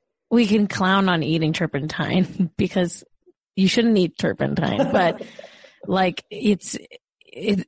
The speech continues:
Speaker 1: it's like, how did we get there? How did we get to that point? How did we get to the anti-vaxxer movement? Like, it's because we have never had more distrust in the medical system. And, like,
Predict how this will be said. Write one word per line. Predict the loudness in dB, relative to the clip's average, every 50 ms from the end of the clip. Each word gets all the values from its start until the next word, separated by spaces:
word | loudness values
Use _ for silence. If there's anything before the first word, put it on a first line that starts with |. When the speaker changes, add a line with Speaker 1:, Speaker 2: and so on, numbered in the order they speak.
| _ _
Speaker 1:
it's | -2 -2 0 0
like, | -2 -2
how | 0 0 0 0 2
did | 2 2 2 4
we | 2 2 2
get | 2 0 0 0 -2
there? | -4 -4 -2
How | 0 0
did | 2 2
we | 2 2
get | 2 2 0
to | 0 0
that | 0 0 0
point? | 0 0 0 0
How | 0
did | 2 2 2
we | 4 2
get | 2 0 0 0
to | 0
the | 2 2 2
anti-vaxxer | 2 2 0 0 0 0 0 0 0 0 -2 -2 -2 -2 -2 0
movement? | 0 0 0 0 0 0 0 0 0 0
Like, | -2 0 0
it's | -2 -4 -4
because | -2 -2 -2 0 0 2 2 2 2 2
we | 2 2
have | 2 0 -2 -4 -2
never | 0 2 4 4 4 2 2 0 0
had | 0 -2 -2 -2
more | -2 0 0 2 2 2 2 0
distrust | 0 -2 -4 -4 -2 -2 -2 -2 -2 -2
in | -2 0 0
the | 2
medical | 2 2 0 0 0 0 -2 -2
system. | -4 -4 -4 -6 -6 -4 -2 -2 0 0 0 0
And, | 0 0 0 0 -2
like, | -2 -2 -2 -2 -4 -10